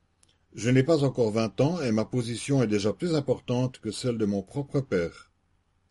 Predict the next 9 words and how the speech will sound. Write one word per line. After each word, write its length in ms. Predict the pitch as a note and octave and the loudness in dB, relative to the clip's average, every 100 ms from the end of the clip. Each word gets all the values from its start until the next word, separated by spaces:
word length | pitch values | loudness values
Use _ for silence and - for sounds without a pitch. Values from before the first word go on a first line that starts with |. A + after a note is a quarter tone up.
| _ _ _ _ _ _ - | _ _ _ _ _ _ -8
Ce 140 | A#2 | -6
succès 480 | A#2+ C3 - D3 D#3 | -2 -4 4 8 10
aurait 240 | A#2 A2 | 8 2
pu 160 | - B2+ | 0 -2
lui 140 | A2+ | 0
monter 320 | A2 A#2 B2+ | 0 0 4
à 80 | C3 | 4
la 100 | G#2+ | 4
tête. 460 | F#2+ G#2 F#2 - | 2 -2 -2 -8